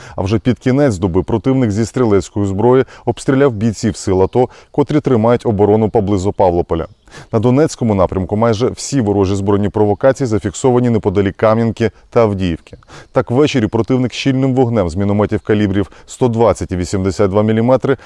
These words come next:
а також з гранатометів та стрілецької зброї різного калібру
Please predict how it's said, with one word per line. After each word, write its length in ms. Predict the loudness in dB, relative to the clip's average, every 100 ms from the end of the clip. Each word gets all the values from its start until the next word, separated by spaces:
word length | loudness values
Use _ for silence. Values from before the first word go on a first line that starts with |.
| -8
а 100 | -6
також 280 | -2 0 0
з 40 |
гранатометів 680 | 0 0 0 0 2 0 -2
та 120 | -4 -6
стрілецької 580 | -2 -2 -2 -2 -4
зброї 320 | -2 0 2 2
різного 340 | 0 0 -2
калібру 480 | 0 0 0 0